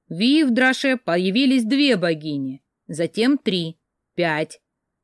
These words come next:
Каждая стремилась победить другую – захватить контроль над чужими людьми и воцариться в священном полисе. Каждая поднимала в бой всех своих подданных,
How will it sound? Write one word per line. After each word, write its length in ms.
Каждая 460
стремилась 520
победить 540
другую – 640
захватить 560
контроль 420
над 160
чужими 440
людьми 560
и 120
воцариться 640
в 60
священном 640
полисе. 640
Каждая 540
поднимала 640
в 80
бой 240
всех 480
своих 380
подданных, 800